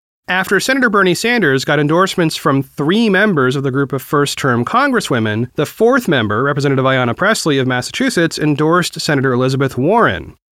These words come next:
They are from the same state, they know each other well, and they have some shared political history. Reading from a New York Times article by Ested Herndon, quote,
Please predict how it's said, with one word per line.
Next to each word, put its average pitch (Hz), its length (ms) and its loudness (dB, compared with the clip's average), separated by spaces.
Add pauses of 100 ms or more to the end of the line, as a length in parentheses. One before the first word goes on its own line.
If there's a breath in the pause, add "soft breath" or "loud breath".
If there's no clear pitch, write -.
(100)
They 147 100 0
are 139 140 2
from 139 220 2
the 123 60 0
same 117 340 -2
state, 233 460 -2
they 139 160 -2
know 123 200 0
each 123 160 -4
other 113 180 -2
well, 185 480 2
and 135 140 0
they 160 80 0
have 156 340 -2
some 190 220 0
shared 123 340 0
political 117 380 -2
history. 117 500 -2 (400)
Reading 240 240 2
from 214 140 0
a 170 100 2
New 156 140 2
York 233 200 0
Times 202 320 0
article 196 280 0
by 165 180 0
Ested 127 480 -2
Herndon, 170 680 2 (120)
quote, 202 420 0